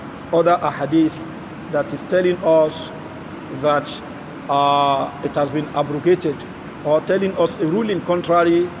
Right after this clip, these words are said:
to that. And that's why some scholars, when talking about this,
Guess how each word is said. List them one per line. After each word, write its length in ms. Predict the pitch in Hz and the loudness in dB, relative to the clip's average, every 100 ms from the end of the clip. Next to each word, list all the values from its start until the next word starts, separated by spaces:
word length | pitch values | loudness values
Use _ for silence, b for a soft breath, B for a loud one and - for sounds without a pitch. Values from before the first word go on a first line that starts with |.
| - - - - - - - - - | -14 -14 -14 -14 -14 -14 -14 -14 -8
to 120 | 151 | -4
that. 400 | 135 151 127 - - - - - - - - - - - | 2 2 2 -6 -10 -12 -14 -14 -14 -14 -14 -14 -12 -6
And 140 | 156 | 0
that's 220 | 165 214 180 | 4 4 6
why 220 | 190 190 | 6 6
some 240 | 185 233 | 4 2
scholars, 460 | - 180 175 185 160 | 2 4 6 4 4
when 200 | 180 190 | 2 2
talking 280 | 185 180 175 | 0 -2 0
about 320 | 156 156 156 | 2 2 2
this, 240 | 185 180 | 0 -4